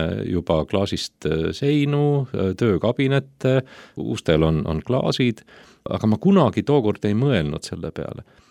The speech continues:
Ja me oleme kunagi aastaid tagasi ka rääkinud, kui ma olin veel konsistooriumi kantsler ja, ja toomkuulsa õpetaja ja, ja, ja peapiiskopiks oli, oli Andres Põder, me oleme rääkinud sellel teemal, et, et kui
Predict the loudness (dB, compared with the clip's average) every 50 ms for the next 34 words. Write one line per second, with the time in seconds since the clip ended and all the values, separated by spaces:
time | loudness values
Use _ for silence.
0 | _ _ _ _ 2 4 6 8 8 8 6 4 0 _ _ _ _ _ -10 -2
1 | 2 4 6 6 8 6 6 4 4 4 4 4 2 2 -2 -2 -2 -2 -4 -4
2 | -4 -2 0 -2 -4 0 0 0 0 0 -2 -4 -4 -6 -10 -10 -14 _ _ _
3 | -6 -4 -2 -2 -2 -2 _ -4 -4 -4 -4 -6 _ _ -4 -2 -2 -2 -4 -4
4 | -4 -4 -2 -2 -2 -2 -2 -2 -2 -2 -2 -4 -6 -6 -6 -8 -8 -8 -4 -2
5 | -2 0 0 -2 -4 0 0 0 0 0 -6 -6 -4 -4 -2 -2 -2 -2 -2 -4
6 | -4 -4 -6 -6 -4 -4 -4 -4 -6 -8 -12 -4 -2 -2 -2 -2 -4 -6 -6 _
7 | -6 -4 -2 -2 -2 -4 -4 -4 -6 -8 -10 _ _ _ _ -20 _ _ _ 2
8 | 2 2 4 2 0 0 2 2 2 2 2 -2 -2 -4 -6 -6 -6 -6 -10 -4
9 | -2 -2 0 0 0 0 -2 -6 -8 -6 -6 -4 -2 -2 -2 -2 -4 -4 -6 -10
10 | -10 -6 _ -2 0 2 0 0 -2 _ _ _ _ _ _ _ _ _ -4 -2
11 | 0 0 0 0 0 -2 -2 -2 -2 -4 -4 -6 -6 -6 -8 -4 -2 0 0 0
12 | 0 0 -2 -2 -2 -2 -6 -4 -4 -4 -2 -2 -4 -2 2 2 2 2 0 -2
13 | -4 -4 -6 -8 _ _ _ _ -12 -12 _ _ _ -2 0 2 2